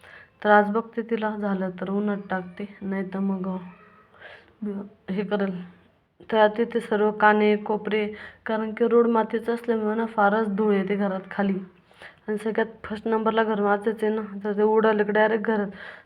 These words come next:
ते कशी येते काय, ते हवा पण नाही राहत एवढी. पण आता काय सांगू, आपण पण घरात ये जाय करतो, तर आपल्या पायाच्या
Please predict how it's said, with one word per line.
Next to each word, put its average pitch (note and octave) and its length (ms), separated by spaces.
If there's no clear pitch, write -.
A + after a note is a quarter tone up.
ते B3 60
कशी B3+ 340
येते A#3+ 200
काय, A#3 220
ते A#3+ 160
हवा A3+ 220
पण A#3+ 200
नाही B3 200
राहत A#3+ 260
एवढी. A3 300
पण A3 160
आता G#3+ 180
काय B3 220
सांगू, A#3 340
आपण A#3 360
पण B3+ 200
घरात A#3 300
ये A3 140
जाय A3 180
करतो, A3 360
तर A3+ 180
आपल्या A3 260
पायाच्या G#3+ 460